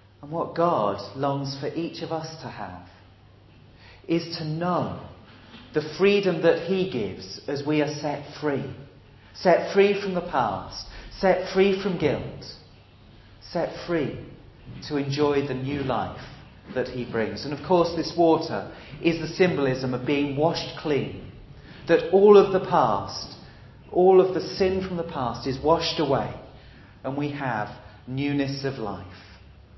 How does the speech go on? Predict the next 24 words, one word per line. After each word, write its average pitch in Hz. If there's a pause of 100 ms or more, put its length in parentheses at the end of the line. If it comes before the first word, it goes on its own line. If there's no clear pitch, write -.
(1400)
Let 147
me 143
say 131
to 120
you, 117
both 123
of 120
you, 104
Nick 104
and 117
Yvonne, 110
this 110
morning, 110 (680)
enjoy 143
the 123
freedom 135
that 110
comes - (360)
from 143
knowing 143
the 139
cleansing 143
of 135
God, 110